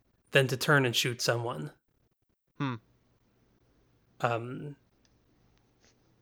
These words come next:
Speaker 1: and face them on, like, on the, in the, on an equal playing field. And it's, it was really striking, uh,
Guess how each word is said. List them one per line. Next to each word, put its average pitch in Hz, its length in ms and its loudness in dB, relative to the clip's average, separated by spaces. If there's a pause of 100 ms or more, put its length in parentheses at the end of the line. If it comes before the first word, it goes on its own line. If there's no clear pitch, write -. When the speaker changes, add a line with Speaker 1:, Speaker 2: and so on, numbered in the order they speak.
(140)
Speaker 1:
and 120 260 -2
face 123 240 2
them 127 120 2
on, 120 80 2
like, 120 180 0
on 120 100 2
the, 120 280 -4
in 139 120 0
the, 143 380 -2 (160)
on 131 160 4
an 127 120 0
equal 131 260 0
playing 113 340 -2
field. 92 420 -12 (1500)
And 123 320 0
it's, - 600 -2 (400)
it 160 120 2
was 160 140 2
really 190 340 8
striking, - 720 2 (800)
uh, 127 200 4